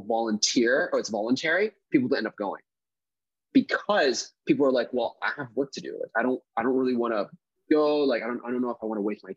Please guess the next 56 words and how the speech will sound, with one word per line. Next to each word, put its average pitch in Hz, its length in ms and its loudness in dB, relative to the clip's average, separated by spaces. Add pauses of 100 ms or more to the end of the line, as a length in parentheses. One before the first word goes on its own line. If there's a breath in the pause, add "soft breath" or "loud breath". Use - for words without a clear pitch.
time 127 340 2
playing. 117 260 0
I 107 40 -6
just, - 200 -16
I 123 40 -4
just 135 140 -6
wanna 117 200 0
do 123 80 4
my 120 80 2
work 104 220 -2
and 101 100 -10
go 98 160 -4
home, 123 260 -2 (260)
and, 107 100 0
or, 110 180 4
or 113 100 0
do 120 100 0
my 117 100 0
work 104 200 -2
and 95 260 -8
just, - 280 -6
just, - 240 -6
uh, 98 160 2 (120)
go, 107 160 2
go 104 140 -4
have 107 140 -6
my 95 100 -8
free 98 140 -4
time." 143 300 -2 (380 soft breath)
So 247 60 6
they, 226 160 4 (100)
nobody, 160 320 4 (180)
people 147 180 0
just 123 120 -2
don't 127 160 -4
end 107 100 -4
up - 80 -12
going. 135 300 -4 (420)
So 160 360 4 (680)
if 120 80 -2
it's 139 160 -2
optional, 196 380 0
don't 139 240 0
go. 95 380 -6 (320)
And 127 180 4
voluntary 143 640 2
is 120 120 -4
the 131 100 -4
only 135 220 0
way 127 160 0
that 120 100 0
we 120 140 0
get 120 140 -6
to 110 60 -8
see - 180 -2
people. 113 480 0